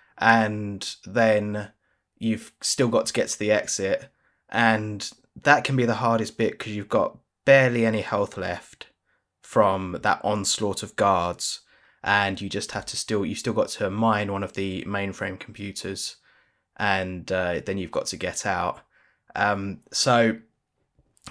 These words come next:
it, it is, you, you do have to get lucky, and you do have to hope things go your way in that final bit. So, um, there's one more, uh, body armor that you can find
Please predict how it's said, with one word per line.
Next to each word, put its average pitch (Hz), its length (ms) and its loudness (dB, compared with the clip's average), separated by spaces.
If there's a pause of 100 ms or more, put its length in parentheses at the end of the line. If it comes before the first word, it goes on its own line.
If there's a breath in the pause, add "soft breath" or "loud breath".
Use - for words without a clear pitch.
(440 soft breath)
it, - 360 2 (360)
it 147 160 2
is, 151 340 6
you, 131 100 6
you 131 160 0
do 156 120 6
have 135 140 8
to 123 540 4 (800)
get 120 160 6
lucky, 117 640 4
and 107 420 2
you 107 100 -4
do 117 160 2
have - 280 -2
to 104 420 0 (580 soft breath)
hope 123 200 2
things 107 300 -6
go 110 120 2
your 104 240 2
way 110 260 4
in 107 80 0
that - 140 -2
final 113 380 2
bit. 117 320 2 (380 soft breath)
So, 117 560 6
um, 110 340 4
there's 113 200 4
one 127 160 4
more, 110 420 4 (160)
uh, 107 320 4
body 117 360 2
armor 98 240 0
that - 120 -6
you 95 100 -8
can 95 200 -8
find 92 600 -2